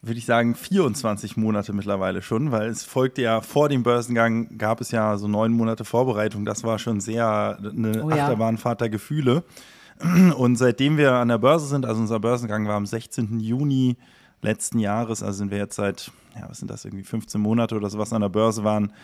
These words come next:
Speaker 1: äh, eine nicht weniger große Achterbahnfahrt, würde ich sagen. Wir sind an die Börse gegangen, ähm, und in so einem Börsenprozess ist es so, dass man an irgendeinem Zeitpunkt einen Preis festlegt. Und diesen Preis, den versucht man eigentlich davon abzuleiten, wie viel Nachfrage man in der sogenannten Bookbuilding-Phase bekommt. Also,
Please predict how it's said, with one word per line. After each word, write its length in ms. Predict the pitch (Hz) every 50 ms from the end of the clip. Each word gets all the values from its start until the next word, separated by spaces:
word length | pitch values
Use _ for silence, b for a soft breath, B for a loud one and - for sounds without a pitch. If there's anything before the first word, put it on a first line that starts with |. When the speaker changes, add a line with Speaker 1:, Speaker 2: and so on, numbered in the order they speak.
| B B B B B B B _
Speaker 1:
äh, 320 | - 104 104 104 104 107 - - - - - - - -
eine 300 | - 101 104 110 107 104
nicht 280 | 107 110 113 - - _ _ _ _ _
weniger 460 | - 101 104 117 131 135 123 117 110 107
große 340 | 98 107 110 113 110 - -
Achterbahnfahrt, 800 | 117 113 - 113 101 104 104 104 101 101 - 107 104 104 104
würde 100 | 104 104
ich 100 | 104 101
sagen. 300 | - 110 104 107 117 120
Wir 60 | 117 123
sind 100 | 135 131
an 100 | 127 120
die 60 | 120
Börse 300 | 117 135 147 160 156 156
gegangen, 500 | 151 131 139 139 135 135 131 135 131 - -
ähm, 420 | 113 113 110 110 107 107 107 104 B B B B B B B B B B B
und 240 | B - 107 107 -
in 100 | 107 104
so 80 | 107 123
einem 80 | 117
Börsenprozess 760 | 98 104 113 143 143 143 127 - 123 117 - - 120 113 - -
ist 120 | 120 117
es 120 | 123 104 -
so, 100 | 123 117
dass 160 | 120 113 -
man 140 | 127 113 110
an 100 | 110 -
irgendeinem 340 | 135 131 139 131 120 113
Zeitpunkt 460 | 107 - 110 107 117 - - 120 107 104
einen 140 | 110 101
Preis 320 | - - - 90 110 113 -
festlegt. 680 | - 107 98 - - - 92 95 95 113 - - - _ _ _ _ _ _ _ _ _ _ _ _ _ - - _
Und 80 | - 123
diesen 220 | 113 110 117 104
Preis, 320 | - - 107 110 127 131
den 140 | - 123 107
versucht 260 | - 117 113 120 -
man 100 | - 123
eigentlich 200 | 110 113 113 -
davon 220 | - 110 101 - -
abzuleiten, 600 | - - - - - 113 107 107 110 - - 104
wie 100 | 107 107
viel 180 | 104 - 123 104
Nachfrage 540 | 98 95 113 123 117 - 117 107 107 104 107
man 200 | 104 104 104 107
in 80 | 104
der 100 | 104 101
sogenannten 460 | 95 104 104 107 101 101 98 - 104
Bookbuilding-Phase 760 | 95 123 131 - - 117 101 98 95 - - 101 104 104 98 98
bekommt. 380 | 98 95 - 110 101 98 -
Also, 140 | - 92